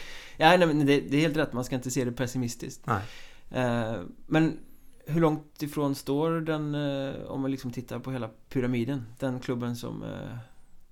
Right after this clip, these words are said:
Speaker 1: är högst upp och den som är längst ner? Hur, hur stort är avståndet, skulle du säga, liksom?
Speaker 2: Ja, det, det, jag har svårt för att uttala mig om det, i och med att jag inte har besökt alla klubbarna än heller, va? Så jag har svårt att, att, att,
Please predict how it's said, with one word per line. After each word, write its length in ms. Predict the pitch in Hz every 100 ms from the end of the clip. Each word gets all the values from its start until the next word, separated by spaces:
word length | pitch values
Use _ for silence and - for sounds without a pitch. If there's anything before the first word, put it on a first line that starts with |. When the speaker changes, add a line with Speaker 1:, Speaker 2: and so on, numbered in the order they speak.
| - - 131
Speaker 1:
är 40 |
högst 260 | 127 143 -
upp 140 | 123
och 60 | 123
den 140 | 123
som 80 | 120
är 40 | 123
längst 260 | 117 117
ner? 160 | 139 120
Hur, 320 | 117 131 - -
hur 380 | 123 131 104 127 123 - -
stort 280 | - 147
är 60 | 147
avståndet, 560 | 165 180 131 131 175 185
skulle 200 | - -
du 60 |
säga, 200 | - 95
liksom? 240 | - - - - - - - - - -
Speaker 2:
Ja, 180 | 147 135
det, 420 | 127 135 139 123
det, 640 | 151 143 143 135 131 123 131 180 - - - -
jag 120 | 131
har 80 | 139
svårt 320 | - 175 147
för 120 | -
att 40 | 117 117
uttala 360 | - 120 98
mig 60 | 101
om 80 | 104
det, 160 | 107 98
i 160 | 113
och 40 | 107
med 80 | 110
att 100 | -
jag 140 | 117
inte 180 | 113 117
har 80 | 101
besökt 580 | 101 - 123 95 -
alla 200 | 110 101
klubbarna 520 | 92 101 110 - - 107
än 60 | 101
heller, 240 | 107 110
va? 140 | 110 110 113
Så 120 | -
jag 220 | 113 117
har 160 | 107 104
svårt 380 | - 120 107 113
att, 60 |
att, 640 | 110 110 110 98 110 101
att, 20 | 123